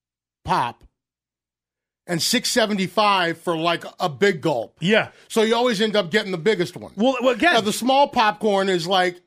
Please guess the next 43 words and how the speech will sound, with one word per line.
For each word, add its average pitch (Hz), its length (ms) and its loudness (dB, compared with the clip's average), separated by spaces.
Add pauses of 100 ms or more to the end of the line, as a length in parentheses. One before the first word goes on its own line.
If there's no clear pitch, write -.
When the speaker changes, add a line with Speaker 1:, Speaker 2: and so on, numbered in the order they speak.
(140)
Speaker 1:
eight 220 240 0
dollars 175 580 2
and 208 180 -2
the 175 40 -10
big 208 440 -4
super 233 380 -6
Speaker 2:
Yeah, 175 120 2
it's 190 80 0
Speaker 1:
tub 180 80 2
Speaker 2:
nine. 180 240 4
Speaker 1:
is, - 80 -10
like, 202 200 -2
nine. 196 460 -2
Speaker 2:
Yeah. 160 300 0
Speaker 1:
So 233 180 -4
you 226 200 -2
end, 233 120 -6
and 214 180 -8
then, 226 260 -4
you 247 100 -2
know, 180 180 -2
so 202 300 -2
you've 196 220 -6
spent 220 380 -2 (1160)
twenty-two 226 420 -2
dollars 208 460 2
on 170 160 -2
pop 202 400 -2
and 190 120 0
a 165 300 -2
Speaker 2:
Well, 208 100 0
we've 226 160 0
talked 262 200 0
about 202 140 0
this 156 120 -8
before. 175 400 -2
This 156 160 -6
is 170 120 -6
why 160 200 0
I 151 80 0
blame 151 320 -4
Burger 170 300 -4
King 120 360 -14